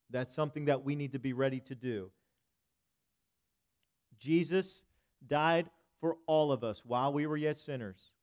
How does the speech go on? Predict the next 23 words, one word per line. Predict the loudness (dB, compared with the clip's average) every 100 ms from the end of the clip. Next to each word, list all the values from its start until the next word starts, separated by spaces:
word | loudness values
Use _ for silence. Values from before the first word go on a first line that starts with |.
| _ _ _ -6
and | -4
not | 0 0 2
for | 2
our | 2
sins | 0 -2 0
only, | 0 2
but | 0 -2
for |
the | -6 -4
sins | -4 -4
of | -2
the | 0
whole | 0
world. | 0 -2 -2 -10 _ _ _ _ _ _ _ _ _ _ _ _ -6
Jesus | -2 2 0 2
has | 2 2 0
offered | 4 4 4 4 2 2
forgiveness | -2 8 8 8 2
to | 2 0 2
anyone | 2 4 4 4 4
and | 2
everyone. | 0 4 4 4 0 -2 -8 _ _ _ _ _ _ _ _ _ _ _ _ _ _ _ _ _ _ _ _ _ _ _ _ _ 0
That's | 0 0 -8